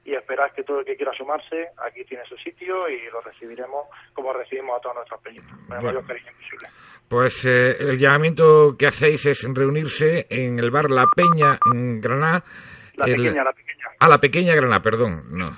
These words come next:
Speaker 2: La Pequeña
Speaker 1: Claro.
Speaker 2: Granada, en la calle Embajadores, eh, de Madrid, en el número ciento veinticuatro, a las doce, tapear y luego dirigirse hasta el campo a partir de las tres y media de la tarde, porque está a treinta minutos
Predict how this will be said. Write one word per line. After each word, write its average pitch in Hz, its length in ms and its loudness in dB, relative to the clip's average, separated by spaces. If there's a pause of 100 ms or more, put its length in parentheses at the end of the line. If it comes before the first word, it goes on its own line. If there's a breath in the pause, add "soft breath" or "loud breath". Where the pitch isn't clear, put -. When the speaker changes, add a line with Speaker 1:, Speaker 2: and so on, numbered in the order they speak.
Speaker 2:
La 107 100 0
Pequeña 139 300 -2
Speaker 1:
Claro. 135 200 2
Speaker 2:
Granada, 90 220 0
en 113 120 -2
la 113 120 2
calle 135 220 0
Embajadores, 135 800 0
eh, 117 140 2
de 113 160 -2
Madrid, 135 300 -2
en 160 100 -2
el 127 80 -2
número 127 220 -4
ciento 117 240 -8
veinticuatro, 120 540 0
a 120 40 2
las 110 80 0
doce, 147 280 -2
tapear 123 400 -2
y 127 60 -2
luego 123 200 0
dirigirse 110 580 -6
hasta 101 680 -4
el 95 120 -4
campo 120 360 -2
a 107 80 -4
partir 98 380 -6 (420 loud breath)
de 92 80 -6
las 95 140 -4
tres 110 280 -4
y 92 40 -10
media 95 540 -2
de 85 200 -6
la 113 120 0
tarde, 127 300 -2
porque 95 480 -8
está 101 260 -6
a 98 40 -4
treinta 87 320 -8
minutos 85 440 -8